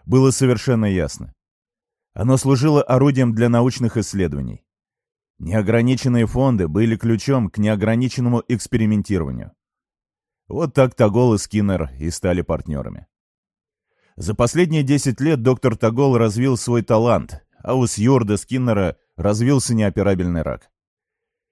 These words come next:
И вот план был готов как раз тогда, когда Скиннер был готов. Скиннер представился. И снова ожил.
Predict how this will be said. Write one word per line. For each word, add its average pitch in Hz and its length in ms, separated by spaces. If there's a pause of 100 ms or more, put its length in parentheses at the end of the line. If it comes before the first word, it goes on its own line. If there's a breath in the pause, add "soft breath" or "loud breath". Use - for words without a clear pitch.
(100)
И 98 120
вот 120 220
план 151 300
был 139 160
готов 127 360
как 113 200
раз 113 240
тогда, 95 500 (240)
когда 120 340
Скиннер 104 420
был 80 180
готов. 71 440 (920)
Скиннер 120 480
представился. 92 800 (640)
И 151 180
снова 110 420
ожил. 80 460